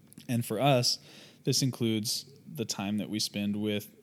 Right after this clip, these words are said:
couples that we really wanna pour into and people that we love and, and friends and family that we wanna have over for dinner and, like,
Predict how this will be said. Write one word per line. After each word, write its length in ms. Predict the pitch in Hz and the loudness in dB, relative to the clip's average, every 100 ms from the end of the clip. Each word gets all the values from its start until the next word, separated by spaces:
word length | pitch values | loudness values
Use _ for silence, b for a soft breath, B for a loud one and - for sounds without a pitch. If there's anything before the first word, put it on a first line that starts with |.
| - - | -20 -4
couples 420 | - 147 127 107 | -2 0 0 0
that 140 | 95 | -4
we 120 | 87 | -2
really 360 | 104 104 110 107 | -4 -4 -4 -4
wanna 240 | 101 101 | -4 -6
pour 260 | 98 - 101 | -8 -6 -2
into 400 | 139 143 95 98 | 0 0 -4 -4
and 120 | 101 | -6
people 260 | 104 110 110 | -6 -6 -6
that 140 | 101 | -6
we 100 | - | -6
love 480 | 104 107 127 120 107 | -6 -2 0 0 -2
and, 300 | 104 101 101 | -4 -4 -4
and 420 | 104 101 98 98 - - - | -4 -4 -2 -4 -6 -18 -12
friends 320 | - 131 120 101 | -2 0 2 -2
and 120 | 98 | -6
family 460 | - 120 135 120 | -4 0 2 0
that 140 | 104 67 | -2 -4
we 100 | 107 | -4
wanna 220 | 104 104 | -4 -6
have 180 | 107 101 | -6 -4
over 240 | 104 107 | -6 -6
for 140 | 107 117 | -8 -4
dinner 420 | 135 151 123 110 | 2 2 2 0
and, 180 | 104 104 | -2 -2
like, 280 | 104 98 | -2 -6